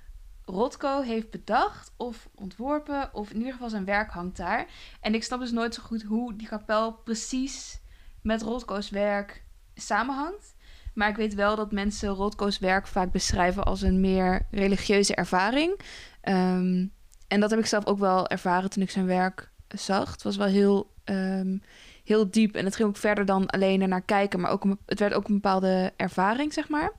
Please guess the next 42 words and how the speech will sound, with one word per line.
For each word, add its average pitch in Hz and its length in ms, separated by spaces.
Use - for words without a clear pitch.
En - 140
in 240 120
die 269 80
kapel, 233 680
eh, 208 220
zijn 202 200
dus, 214 180
volgens - 220
mij 254 100
is 311 60
het - 80
een 226 160
kapel 220 120
in 185 80
Texas 285 440
of 320 100
zo, 349 260
en 359 120
het 262 100
zijn 254 120
dus 240 140
verschillende 269 500
werken 220 260
van 208 140
Rothko 247 380
die 220 120
daar 196 180
hangen, 294 400
eh, 214 280
om 262 180
je 220 80
heen. 190 540
En 214 120
dat 208 100
deed 247 120
me 302 60
gewoon 277 160
heel 226 100
erg 240 120
denken 233 360
aan 202 180
een, 196 260